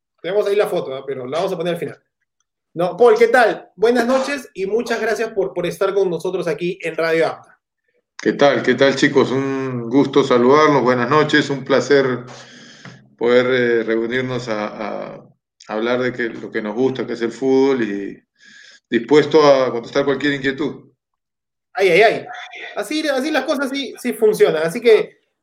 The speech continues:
Speaker 1: vamos a, a tomar este, este momento súper chévere, así que ahí, bueno, el Chino, ¿qué tal? Cabezón, ¿qué tal? Bienvenidos de nuevo. ¿No? Estuvimos en el bloque anterior hablando de la selección. Así que, Chino, por favor, comencemos esta interesante y conozcamos a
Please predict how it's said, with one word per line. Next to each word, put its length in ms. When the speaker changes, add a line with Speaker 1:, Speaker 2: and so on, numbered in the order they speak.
Speaker 1:
vamos 220
a, 240
a 80
tomar 280
este, 500
este 180
momento 300
súper 280
chévere, 320
así 240
que 380
ahí, 280
bueno, 220
el 100
Chino, 300
¿qué 100
tal? 240
Cabezón, 400
¿qué 100
tal? 200
Bienvenidos 380
de 80
nuevo. 420
¿No? 200
Estuvimos 360
en 60
el 40
bloque 200
anterior 220
hablando 280
de 60
la 100
selección. 520
Así 180
que, 100
Chino, 300
por 140
favor, 300
comencemos 680
esta 440
interesante 500
y 80
conozcamos 500
a 180